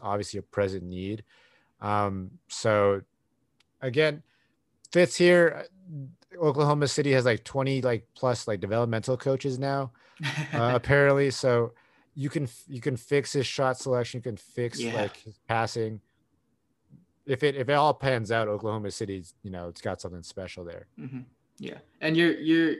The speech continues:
Speaker 2: again, like, if you can fix the, the offense, which has a lot of potential, you're gonna get a
Speaker 1: Mm-hmm.
Speaker 2: very solid two-way guy 'cause he, he plays
Speaker 1: Oh, yeah.
Speaker 2: defense very well.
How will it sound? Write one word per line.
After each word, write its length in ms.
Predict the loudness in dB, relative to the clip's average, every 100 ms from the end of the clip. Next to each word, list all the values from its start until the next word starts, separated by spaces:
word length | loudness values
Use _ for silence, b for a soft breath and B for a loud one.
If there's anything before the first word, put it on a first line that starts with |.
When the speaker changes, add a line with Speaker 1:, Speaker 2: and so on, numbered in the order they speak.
| -8 _ _ _ _ _ _ _
Speaker 2:
again, 220 | -6 -2 -2
like, 120 | -4
if 80 | -6
you 80 |
can 120 | -6 -6
fix 280 | -6 -8
the, 320 | -8 -8 -8 -8
the 80 | -10
offense, 460 | -8 -8 -10 -12 -10
which 160 | -6
has 200 | -4 -4
a 20 |
lot 160 | -4 -8
of 80 | -10
potential, 500 | -8 -10 -8 -14 -14 b b 0
you're 80 |
gonna 100 | 2
get 120 | 4 2
a 40 |
Speaker 1:
Mm-hmm. 80 | 2
Speaker 2:
very 140 | -2
solid 280 | -2 -6 -6
two-way 320 | -6 -6 -6
guy 220 | -8 -8
'cause 160 | -10 -6
he, 140 | -4
he 180 | -2 -2
plays 220 | -2 -2
Speaker 1:
Oh, 80 | 0
yeah. 60 | -2
Speaker 2:
defense 240 | -2 -8
very 200 | -6 -6
well. 280 | -6 -10 -16